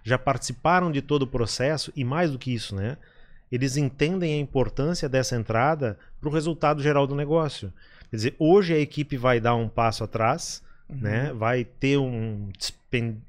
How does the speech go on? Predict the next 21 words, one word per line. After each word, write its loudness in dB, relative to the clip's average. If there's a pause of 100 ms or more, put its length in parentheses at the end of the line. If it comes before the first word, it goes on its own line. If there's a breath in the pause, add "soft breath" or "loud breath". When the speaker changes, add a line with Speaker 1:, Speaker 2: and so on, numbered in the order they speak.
Speaker 1:
um -8
dispêndio -2
de 0
energia 2
ali 0
pra -4 (220 loud breath)
receber -2
essa 0
pessoa, 0
prepará-la, -2 (480 loud breath)
mas 2
logo 4
na 2
sequência -2
essa -4
pessoa -4
vai -2
tá -2
integrada 0
e -4
produzindo. -4